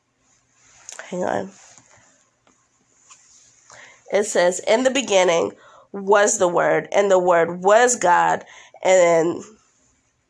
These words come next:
yeah, the Word was with God, and the Word was God." So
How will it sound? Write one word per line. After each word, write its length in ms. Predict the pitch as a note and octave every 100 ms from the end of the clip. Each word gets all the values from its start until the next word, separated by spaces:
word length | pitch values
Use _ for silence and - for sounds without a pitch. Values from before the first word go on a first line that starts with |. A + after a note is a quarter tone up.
| _ _ _ _ _ _
yeah, 180 | G#3 F3+
the 140 | F3+
Word 340 | F3+ F3+ G3 G3
was 240 | F3+ F3+
with 380 | F#3+ G#3 A#3 -
God, 340 | F3 E3 D3+
and 220 | - F#3 F3+
the 60 |
Word 420 | F3 E3+ E3 - -
was 520 | F#3 F3 F#3+ F#3 F3+
God." 360 | - - - - - - - - - - -
So 440 | - G3+ F#3+